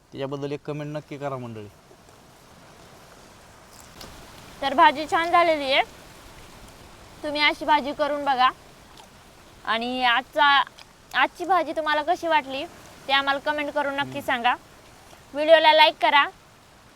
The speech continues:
Speaker 2: आपल्या गावरान चव या YouTube चॅनलला सबस्क्राईब करा. आणि तुम्ही जर हा व्हिडिओ Facebook पेजवरती बघत असाल तर आपल्या Facebook पेजला फॉलो करा.
Speaker 1: हा, नक्की फॉ-, फॉ-, फॉलो करा मंडळी.
Speaker 2: आणि व्हिडिओ जास्तीत जास्त शेअर करा.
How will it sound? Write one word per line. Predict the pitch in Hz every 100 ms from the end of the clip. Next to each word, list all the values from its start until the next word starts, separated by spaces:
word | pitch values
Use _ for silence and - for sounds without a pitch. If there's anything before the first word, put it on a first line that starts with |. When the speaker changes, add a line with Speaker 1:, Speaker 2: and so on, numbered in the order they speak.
| - - _ -
Speaker 2:
आपल्या | 247 294 302
गावरान | 302 311 311 320 330
चव | 320 294 - -
या | 277 285
YouTube | 311 320 311 -
चॅनलला | 294 285 269
सबस्क्राईब | 269 294 - 285 277 285
करा. | 254 262 - - - - -
आणि | 262 277
तुम्ही | 370 370
जर | 330 330
हा | 339 320
व्हिडिओ | 302 302
Facebook | 294 311 285 294 294
पेजवरती | 294 294 277 285
बघत | 262 269 269
असाल | 269 269 285 - _ _ - _ 262
तर | 262
आपल्या | 254 269 269 269 320
Facebook | 277 254 294
पेजला | 285 262 262
फॉलो | - 269 220
करा. | 208 190
Speaker 1:
हा, | 175 165
नक्की | 170 185 190
फॉ-, | 147 156 - -
फॉ-, | 151 156
फॉलो | 160 151
करा | 135
मंडळी. | 131 127 117 110 - - -
Speaker 2:
आणि | 247
व्हिडिओ | 277 320 320
जास्तीत | 311 339 330 285
जास्त | 285 - 320
शेअर | 349 277
करा. | 214 190